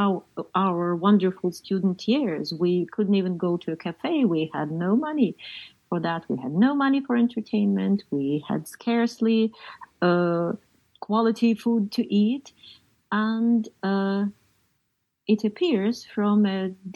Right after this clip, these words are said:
decade long, decades long perspective that actually in the context of, uh,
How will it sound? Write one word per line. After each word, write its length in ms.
decade 580
long, 340
decades 760
long 260
perspective 720
that 460
actually 720
in 160
the 100
context 800
of, 440
uh, 420